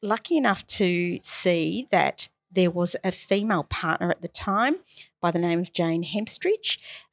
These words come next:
who was in a leadership position. But this was the sort of the changing of the time,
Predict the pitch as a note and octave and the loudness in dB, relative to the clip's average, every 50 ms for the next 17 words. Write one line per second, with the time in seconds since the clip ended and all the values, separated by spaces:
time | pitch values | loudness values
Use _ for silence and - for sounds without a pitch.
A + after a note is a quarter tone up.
0 | - - G#3 G3 F3+ E3+ E3+ - - F3+ E3+ E3 - - - F#3 F3 D#3+ D#3+ D#3+ | 0 2 4 4 4 4 0 -2 -2 -2 0 0 0 -2 -2 -4 -4 -4 -4 -4
1 | D#3+ D#3 D#3 - - - - - - - - D#3 D3+ D#3 D3 - - - D#3+ E3 | -4 -4 -2 -2 0 0 -2 -2 -6 -8 -8 -6 -4 -4 -2 -2 -2 -2 -2 -4
2 | D#3+ _ _ _ - - - - - - - _ - G#3+ - - D#4 F4+ - - | -4 _ _ _ -20 -20 -20 -20 -20 -20 -20 _ -6 -6 -4 0 2 2 4 4
3 | G#4+ - - E4+ - - C#4+ A#3 A#3 A3+ G#3 G3 - - - G3 F3 F3+ - F3 | 4 2 4 4 4 4 4 2 2 0 0 -2 -2 0 0 0 0 0 0 -2
4 | E3 D#3 E3 - - D#3+ F#3 D#3+ D3 D3+ D3+ | -2 -2 -2 -4 -4 -4 -2 -2 -2 -2 -2